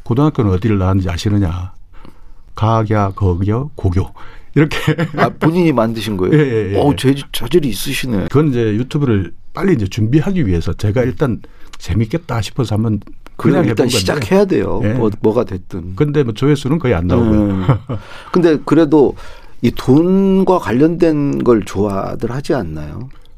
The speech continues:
Speaker 2: 그
Speaker 1: 어,
Speaker 2: 많이 찾는
Speaker 1: 아무래도
Speaker 2: 게. 네.
Speaker 1: 최근에 코로나 때문에
Speaker 2: 네.
Speaker 1: 많은 분들이 힘들잖아요.
Speaker 2: 네.
Speaker 1: 특히 자영업 하시는 분들도 힘들고 또 이제 실직하시거나 또 폐업하신 분들, 이런 분들 정말 힘든 시기에
Speaker 2: 예, 예.
Speaker 1: 정말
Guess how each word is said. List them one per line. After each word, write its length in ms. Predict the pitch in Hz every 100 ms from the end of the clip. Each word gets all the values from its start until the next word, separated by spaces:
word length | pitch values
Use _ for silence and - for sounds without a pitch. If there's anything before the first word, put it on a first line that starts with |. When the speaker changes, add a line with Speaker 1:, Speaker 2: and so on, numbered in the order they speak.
| -
Speaker 2:
그 100 | 160
Speaker 1:
어, 220 | 151 139
Speaker 2:
많이 240 | 127 120 117
찾는 140 | -
Speaker 1:
아무래도 680 | 113 139 165 - 135 92 78
Speaker 2:
게. 60 | 90
네. 60 | 87 - -
Speaker 1:
최근에 720 | - 151 156 160 147 135 120 104
코로나 360 | - 151 156
때문에 500 | 131 110 90 92 101
Speaker 2:
네. 60 | 92
Speaker 1:
많은 300 | 95 85 123
분들이 260 | 139 120 92
힘들잖아요. 640 | 107 107 98 82 82 87
Speaker 2:
네. 340 | 107 107 92 85
Speaker 1:
특히 160 | - 113
자영업 340 | 110 113 104
하시는 320 | 101 - 104
분들도 320 | 95 95 92
힘들고 600 | 85 98 95 92 107 127 139 - - - - - -
또 100 | 113
이제 180 | 104 95
실직하시거나 880 | - 147 - 127 101 90 85 85 - - - - - - -
또 80 | 104
폐업하신 560 | - 113 123 117 117
분들, 300 | 95 90 98 98
이런 220 | 123 160
분들 180 | 135 101
정말 400 | 113 123 139 147
힘든 340 | 147 165 180
시기에 480 | - 104 95 101 95
Speaker 2:
예, 40 | 113
예. 500 | 107 92 85 76 73 - - - - - - -
Speaker 1:
정말 920 | 151 180 180 170 135 123 131 131 131